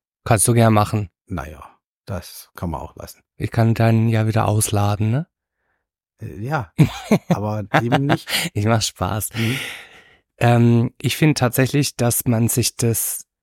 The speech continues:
Speaker 1: egal um was es jetzt geht, ne? Wir haben ja schon besprochen, es geht jetzt nicht, ich lade dich zu meinem Geburtstag ein,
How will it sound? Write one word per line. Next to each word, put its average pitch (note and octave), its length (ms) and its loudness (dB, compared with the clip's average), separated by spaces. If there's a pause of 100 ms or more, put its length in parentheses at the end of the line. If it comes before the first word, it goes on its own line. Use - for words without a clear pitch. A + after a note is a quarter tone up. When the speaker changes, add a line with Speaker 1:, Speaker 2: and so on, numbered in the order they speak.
(380)
Speaker 1:
egal A#2+ 1000 0 (120)
um A2+ 380 0 (140)
was A2+ 300 -2
es - 240 -2
jetzt - 380 -4
geht, G2+ 280 0
ne? D3 140 4
Wir C3 120 4
haben B2 100 4
ja A#2 100 4
schon A#2 160 0
besprochen, A#2+ 420 0
es A2 140 0
geht A2+ 200 -2
jetzt G#2+ 180 -2
nicht, - 300 0
ich - 140 -6
lade A#2 260 0
dich A2+ 180 0
zu - 100 -4
meinem A2 200 4
Geburtstag A2 600 -2
ein, B2+ 280 2